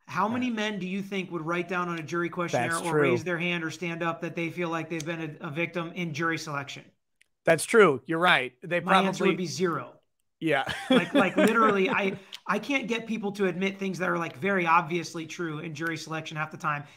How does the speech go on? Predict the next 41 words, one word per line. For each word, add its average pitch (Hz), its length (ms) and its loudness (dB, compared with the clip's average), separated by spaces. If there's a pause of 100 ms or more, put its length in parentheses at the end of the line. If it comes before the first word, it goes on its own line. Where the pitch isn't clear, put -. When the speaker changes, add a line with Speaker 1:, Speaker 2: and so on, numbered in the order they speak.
Speaker 1:
If 175 160 -6
they 208 100 -2
have 233 140 2
the 214 100 0
opportunity 202 540 -2
to 170 80 -6
say 185 240 -2
Speaker 2:
<laughs> 175 140 0
Speaker 1:
nothing, 190 260 -4
that's 175 220 -8
usually 180 420 -2
what 165 160 -2
they're 165 120 -4
going 156 260 -6
to 151 80 -12
do. 165 420 -4 (420)
Um, 156 500 0 (360)
uh, 147 320 -4 (160)
but 180 340 4 (240)
you're 202 140 2
right. 185 200 6
I 175 60 -2
mean, 190 140 2
if 190 80 -4
somebody 214 260 2
said, 190 400 2
you 185 80 -2
know, 170 120 -2
"Yes, 180 280 0
I 175 60 -4
feel 175 160 -4
like 170 120 -2
I'm 170 100 -6
the 156 60 -6
victim 165 360 -6
big 165 220 -4
time, 160 200 -2
I 156 60 -4
have 160 180 -2
all 160 140 -4
this," 156 300 -8